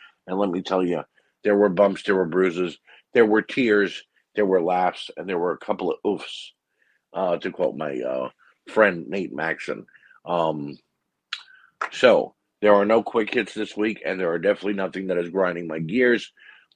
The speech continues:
Although you never know, I might just spout off at the top, but not during this episode. Uh, a lot went on this weekend with the, um,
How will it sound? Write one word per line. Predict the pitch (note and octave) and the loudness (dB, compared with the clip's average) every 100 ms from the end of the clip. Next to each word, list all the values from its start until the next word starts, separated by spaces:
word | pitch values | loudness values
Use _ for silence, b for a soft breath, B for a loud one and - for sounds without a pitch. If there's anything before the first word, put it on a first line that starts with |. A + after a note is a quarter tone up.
| _ _ - | _ _ 2
Although | G#2 A2+ | 4 6
you | A2 G#2+ | 4 2
never | G2+ F#2+ | 0 0
know, | F#2+ D#2+ | -2 -2
I | E2 | -2
might | E2+ E2 | -4 -6
just | D2+ D#2+ | -8 -12
spout | - F2 D#2+ | -4 -2 2
off | D#2+ D2+ | 0 -2
at | C#2+ | -8
the | - | -16
top, | - F2 E2 D#2 _ b b b b - | -4 0 0 -2 _ b b b b -2
but | G2 | 2
not | A2+ G#2 | 4 4
during | G2+ F#2+ F2+ | 4 2 0
this | E2 - | -2 -2
episode. | - C#2 - A#1 G#1+ - b b b - | -4 -6 -4 -6 -6 -14 b b b -4
Uh, | F2+ F2 E2 - | 0 2 0 0
a | |
lot | E2+ F#2+ F#2+ | 6 8 6
went | F2+ F2+ | 2 -2
on | E2 G2 G2+ | 2 2 2
this | G2 - | -4 -4
weekend | G2+ - G#2 G2+ F2+ b b b - | -8 -2 -2 -2 -4 b b b -6
with | G2 - | -4 -4
the, | F2+ F#2 F2+ | -8 -4 0
um, | E2 D#2 D2 | 0 -2 -8